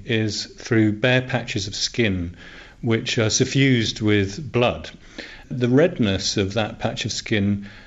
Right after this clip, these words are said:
is a good indicator of health and vigour. The extent to which you can shunt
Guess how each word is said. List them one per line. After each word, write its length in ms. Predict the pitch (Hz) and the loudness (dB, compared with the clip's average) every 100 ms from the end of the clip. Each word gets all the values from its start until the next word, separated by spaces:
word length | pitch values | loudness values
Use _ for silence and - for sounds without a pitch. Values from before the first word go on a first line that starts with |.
| - | -6
is 180 | 127 120 | 0 0
a 60 | |
good 200 | 113 156 | 4 4
indicator 460 | 160 135 - 113 - | 4 2 2 0 0
of 60 | 98 | -2
health 420 | - 131 110 - | 0 0 0 0
and 140 | 104 | 0
vigour. 400 | 98 120 98 85 - - - - - - - - | 4 2 2 -4 -8 -18 -20 -20 -20 -20 -14 -2
The 380 | 113 107 123 - - | 2 2 0 -6 -6
extent 400 | 123 127 151 135 | -4 0 2 2
to 80 | 123 | 2
which 260 | 123 123 | 0 0
you 80 | 117 | -2
can 200 | 107 113 | 0 0
shunt 580 | 104 - 139 110 101 - | 2 2 2 0 -2 -6